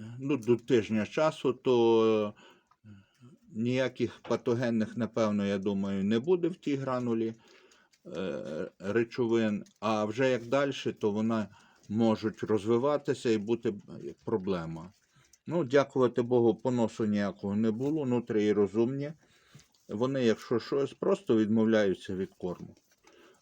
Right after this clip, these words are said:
А ми вже маємо думати, чого, де причина. Я зразу ніяк не міг врубатися, аж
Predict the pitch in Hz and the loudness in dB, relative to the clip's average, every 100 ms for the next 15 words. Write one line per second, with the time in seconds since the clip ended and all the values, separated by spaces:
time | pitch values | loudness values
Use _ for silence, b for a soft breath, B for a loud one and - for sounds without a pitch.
0 | _ 110 113 107 110 110 110 160 143 131 | _ -2 0 2 4 2 2 2 2 2
1 | 120 120 117 107 104 90 87 - 90 - | 0 2 2 2 2 2 -2 -6 -10 -4
2 | 120 110 131 120 b b _ - 123 110 | -2 -2 -2 -4 b b _ 0 2 2
3 | - 101 - 160 156 120 120 110 127 117 | 0 -2 -2 0 4 6 4 4 2 4
4 | 113 117 113 113 - 117 110 104 98 104 | 4 4 4 4 2 0 2 0 -2 -2
5 | 101 131 160 - 147 117 107 B B B | 0 0 0 -2 -4 -4 -6 B B B
6 | _ - 113 | _ -2 -2